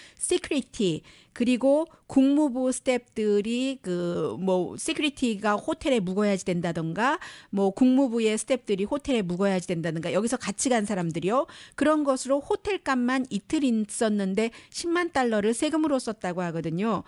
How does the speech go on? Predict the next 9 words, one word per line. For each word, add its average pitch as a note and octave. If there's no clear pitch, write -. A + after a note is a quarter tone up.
그러니까 E4
사람들이 D4
"아니 C#4+
사업자 E4+
갔는데", G#3
물론 C4+
대통령의 B3+
아들이기 B3+
때문에 A#3